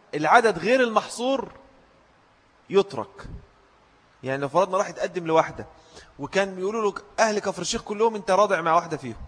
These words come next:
يبقى يجوز له أن يتزوج من أي امرأة في كفر الشيخ. ولو حظه بقى جه في المرأة التي رضع منها وعلم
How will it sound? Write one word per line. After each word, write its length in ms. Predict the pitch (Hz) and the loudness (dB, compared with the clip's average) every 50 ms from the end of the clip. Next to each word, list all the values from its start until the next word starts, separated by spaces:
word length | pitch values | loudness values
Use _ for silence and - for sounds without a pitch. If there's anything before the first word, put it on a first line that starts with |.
| - _ _ _ _ _ _ _ - | -18 _ _ _ _ _ _ _ -8
يبقى 260 | 156 160 117 151 165 | -6 -2 -2 -2 -2
يجوز 240 | 165 214 226 185 202 | -2 -4 -6 -2 0
له 180 | 220 214 208 | 0 2 2
أن 60 | 185 | 0
يتزوج 300 | 180 160 156 202 208 196 | -4 -4 -2 -2 -2 -2
من 160 | 180 185 185 - | -2 -6 -6 -4
أي 260 | - 240 226 208 202 | -4 -4 -4 -4 -2
امرأة 260 | 196 202 196 175 175 | 0 4 4 4 4
في 60 | - | 2
كفر 180 | - 170 143 147 | -2 -8 -10 -10
الشيخ. 300 | 131 - - 117 101 - - _ _ _ - - - - _ - | -12 -12 -12 -12 -14 -14 -18 _ _ _ -20 -20 -20 -20 _ -4
ولو 240 | 151 180 190 190 180 | 4 6 6 6 6
حظه 440 | - - 254 262 247 214 196 220 | 6 6 4 4 4 2 -4 -2
بقى 220 | 208 233 214 220 208 | 4 6 6 6 4
جه 220 | 190 214 208 - - - - - - - - _ _ _ _ _ _ _ _ _ _ - - | 2 -2 -4 -4 -8 -12 -16 -20 -20 -20 -20 _ _ _ _ _ _ _ _ _ _ -20 -12
في 120 | - 160 | -8 -8
المرأة 360 | 165 170 180 220 254 208 202 208 | -6 0 2 4 4 4 2 0
التي 320 | 208 226 240 226 - 214 | 2 0 0 0 0 2
رضع 360 | 214 233 240 226 208 196 202 | 2 4 6 6 6 6 6
منها 460 | 208 240 262 247 240 254 269 269 226 - - - - - - _ _ _ _ _ _ _ _ _ - | 4 0 -2 -2 0 0 0 0 -2 -6 -16 -20 -20 -20 -20 _ _ _ _ _ _ _ _ _ -2
وعلم 680 | 143 160 175 185 - 196 240 269 277 294 302 285 269 | 4 8 8 10 10 10 10 8 8 4 0 -4 -6